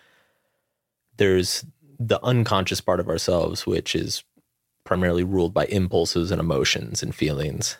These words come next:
Um, and then there's the conscious part of ourselves, which is ruled by our thoughts and, you know, rationality. So I call these, you know, just to simplify, make these things digestible, I, I call them the thinking brain, the feeling brain.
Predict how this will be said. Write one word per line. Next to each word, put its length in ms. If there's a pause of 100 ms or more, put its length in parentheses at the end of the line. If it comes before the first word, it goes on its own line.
(120)
Um, 400
and 120
then 120
there's 420
the 80
conscious 340
part 200
of 80
ourselves, 380
which 160
is 140
ruled 180
by 120
our 140
thoughts 560 (540)
and, 440 (600)
you 100
know, 80
rationality. 760
So 480 (800)
I 120
call 240
these, 320 (120)
you 140
know, 120
just 220
to 120 (500)
simplify, 520
make 220
these 140
things 200
digestible, 500
I, 100
I 140
call 180
them 100
the 60
thinking 320
brain, 240
the 60
feeling 320
brain. 360